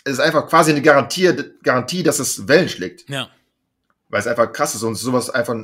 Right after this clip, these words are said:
Speaker 1: nicht gibt.
Speaker 2: Ja. Ja, pff, also ich würd's sehen wollen, weil ich
Speaker 1: Ja.
Speaker 2: denk,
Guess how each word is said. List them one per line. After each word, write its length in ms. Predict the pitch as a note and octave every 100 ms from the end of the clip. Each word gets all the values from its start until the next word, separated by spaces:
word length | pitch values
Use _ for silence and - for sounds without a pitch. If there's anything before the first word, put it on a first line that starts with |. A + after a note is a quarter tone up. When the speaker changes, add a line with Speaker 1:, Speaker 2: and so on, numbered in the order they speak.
| -
Speaker 1:
nicht 380 | A#2 A#2+ - -
gibt. 280 | D3+ - _
Speaker 2:
Ja. 220 | C#3 B2+ - _ _ _ _ _ _ _ _ _ _ _
Ja, 80 | -
pff, 340 | - - -
also 160 | F#2+ F#2
ich 100 | B2+
würd's 200 | D3+ -
sehen 200 | D3+ D3+
wollen, 220 | A#2 G#2 - _ _ _ _
weil 180 | A#2 A#2
ich 60 |
Speaker 1:
Ja. 140 | C#3+ C#3+
Speaker 2:
denk, 140 | D#3+